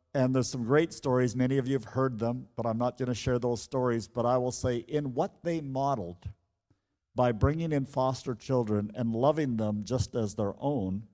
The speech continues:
spoke volumes to us. But I will say, even at that time, I started fathering these foster kids as well. I became part of that process, and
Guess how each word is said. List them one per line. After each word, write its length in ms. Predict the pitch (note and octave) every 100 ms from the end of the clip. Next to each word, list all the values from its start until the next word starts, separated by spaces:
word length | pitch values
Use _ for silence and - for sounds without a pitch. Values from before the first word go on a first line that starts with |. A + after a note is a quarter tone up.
| _ _ _ _ _
spoke 400 | _ - D3+ C#3+
volumes 580 | B2+ A#2 C3+ D#3+ E3 C#3
to 180 | - C#3
us. 340 | D#3+ A2+ F2 -
But 100 | C3
I 140 | C3 D3
will 140 | C#3+
say, 260 | C3+ C3+ A#2
even 300 | - F3 D#3+
at 300 | D3 D3+ D3 -
that 360 | C#3+ F#3+ G3+ -
time, 400 | G2 F2+ F#2 A#2+ _ - _ _ _ _ _ _ _ _ _ _
I 160 | C#3+ E3
started 400 | - C#3+ B2+ A2+
fathering 540 | B2 A#2+ A2+ A2 A2
these 180 | G#2+ G#2+
foster 400 | A2+ A2 G#2 G2+
kids 300 | - G2+ G2
as 160 | F#2
well. 400 | G2+ C3+ G#2+ E2 _ _ _ _ _ _ _ _ _ _ _ _ _
I 80 | C#3
became 400 | D#3+ D#3 D3 C3
part 340 | C3+ D3 C#3+
of 60 | C3+
that 280 | A#2+ A#2 -
process, 960 | - D3 E3+ - G2 G#2 - - - - _ _ _ _ _ _ _
and 420 | B2+ C3 C3 B2